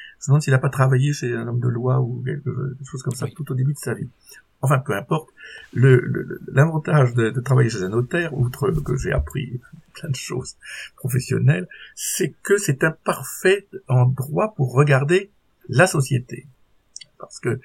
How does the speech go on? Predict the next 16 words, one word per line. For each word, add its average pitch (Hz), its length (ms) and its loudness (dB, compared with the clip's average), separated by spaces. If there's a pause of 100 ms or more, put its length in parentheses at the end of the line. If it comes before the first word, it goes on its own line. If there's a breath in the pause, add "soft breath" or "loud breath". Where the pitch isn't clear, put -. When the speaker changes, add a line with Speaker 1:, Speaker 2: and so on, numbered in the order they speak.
(240 loud breath)
Speaker 1:
le 120 160 8
notaire, 147 540 6
ben, 135 80 0
il 127 160 2
voit 120 260 -2
les 104 380 -6 (380 loud breath)
familles, 113 640 -4 (420 loud breath)
euh, - 340 -4
dans 101 320 -2
différents 101 520 -6
actes - 360 -6
de 113 180 -2
leur, - 300 -4
euh, - 180 -8
vie, 160 460 -2
euh, 104 180 0